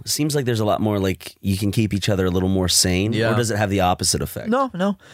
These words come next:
Speaker 2: I think it's, it's a
Speaker 1: It's a benefit.
Speaker 2: I, I think that
Speaker 1: 'Cause you're, 'cause you look at pe-, 'cause you look at someone, you're like, "You're going through the exact same thing I am. We're in
Speaker 2: Yes.
Speaker 1: this together."
Speaker 2: Here's the thing. I think that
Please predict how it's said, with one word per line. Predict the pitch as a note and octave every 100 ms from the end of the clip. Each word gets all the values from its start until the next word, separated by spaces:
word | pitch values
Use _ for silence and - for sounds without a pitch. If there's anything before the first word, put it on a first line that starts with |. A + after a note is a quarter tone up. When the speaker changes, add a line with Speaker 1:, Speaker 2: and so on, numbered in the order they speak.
| - -
Speaker 2:
I | D3+
think | G3 F3+
it's, | C#3+ D3
it's | C#3
a | D3 C3+ A#2+ - - _ _ -
Speaker 1:
It's | -
a | A#2+
benefit. | G#2 B2 G2+ - G#1+ -
Speaker 2:
I, | - G3
I | -
think | G3+ A3 A3+
that | A#3+ A3 - _ _ _ _ _ - _ _ _ _
Speaker 1:
'Cause | B2 G#2+
you're, | A#2+ A#2+ C3+
'cause | - C3 A#2
you | A#2
look | B2+ B2+
at | G#2+
pe-, | A2+
'cause | - A2 G#2+
you |
look | B2 A#2+
at |
someone, | A2 G#2+
you're | F#2+
like, | D2+
"You're | F#2
going | G2+ F#2+
through | F#2
the | E2
exact | D#2 A2+ A2+
same | A#2 A2
thing | G#2+ G#2
I | G2+
am. | G2+ G2 G2
We're | G#2
in | G#2+
Speaker 2:
Yes. |
Speaker 1:
this | G#2 -
together." | G2 F#2 F#2
Speaker 2:
Here's | F#2 F3
the | F3+
thing. | C3+ A2+
I | A2 B2+
think | D3+ E3
that | - C#3+ A2+